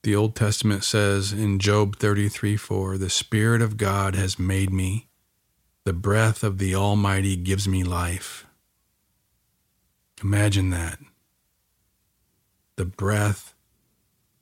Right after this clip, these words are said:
of the Spirit of God giving you life right now. As you breathe in, breathe in the Spirit of God, the breath of God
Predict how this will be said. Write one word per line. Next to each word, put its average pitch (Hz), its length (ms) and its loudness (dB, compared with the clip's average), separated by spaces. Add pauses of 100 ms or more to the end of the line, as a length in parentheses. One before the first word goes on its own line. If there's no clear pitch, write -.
(140)
of 98 140 -2
the 92 140 -2
Spirit 107 580 0 (640)
of 98 220 -6
God 90 480 -2 (960)
giving 104 320 2
you 98 140 2
life 95 460 0
right 95 220 -2
now. 90 500 -4 (1080)
As 98 200 -2
you 95 120 0
breathe 101 400 0
in, 95 400 -2 (1040)
breathe 104 280 2
in 104 220 2
the 92 100 0
Spirit 104 480 0
of 104 160 -2
God, 95 420 -2
the 98 80 -4
breath 98 400 0
of 101 160 -4
God 92 480 -4